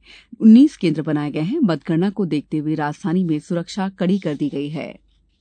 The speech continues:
उत्तराखंड राष्ट्रीय खेलों में कल का दिन भी प्रदेश के लिए पदकों से भरा रहा। प्रदेश के स्टार प्लेयर दिव्या पवार ने बॉक्सिंग में अपना शानदार प्रदर्शन जारी करते हुए स्वर्ण पदक अपने नाम किया। बॉक्सिंग में ही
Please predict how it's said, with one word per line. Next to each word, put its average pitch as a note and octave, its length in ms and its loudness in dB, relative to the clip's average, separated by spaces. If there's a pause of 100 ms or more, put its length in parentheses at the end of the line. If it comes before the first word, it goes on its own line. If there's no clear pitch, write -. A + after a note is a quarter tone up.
(1000)
उत्तराखंड A#3+ 540 4
राष्ट्रीय G3+ 300 0
खेलों G#3+ 280 2
में G#3+ 260 4
कल E3+ 260 -2
का F3+ 180 -2
दिन E3+ 220 2
भी F3+ 220 -2
प्रदेश E3 380 0
के E3+ 140 -2
लिए E3+ 140 0
पदकों D#3 380 -4
से E3+ 140 -4
भरा D#3 240 -4
रहा। D#3+ 260 -4
प्रदेश D#3 360 -4
के E3 140 -4
स्टार D3+ 300 -2
प्लेयर E3+ 400 -2 (300)
दिव्या F#3+ 300 4
पवार F3+ 360 2
ने F#3+ 120 4
बॉक्सिंग E3 440 0
में G3 80 4
अपना D#3+ 260 -2
शानदार D#3+ 460 -2
प्रदर्शन E3 440 -2
जारी D3+ 260 -4
करते D#3 300 -4
हुए E3 280 -2 (260)
स्वर्ण A3+ 280 2
पदक E3 340 -2
अपने D#3 200 -2
नाम D3+ 220 0
किया। D3 360 -6
बॉक्सिंग E3+ 440 2
में G#3+ 120 4
ही A3 280 0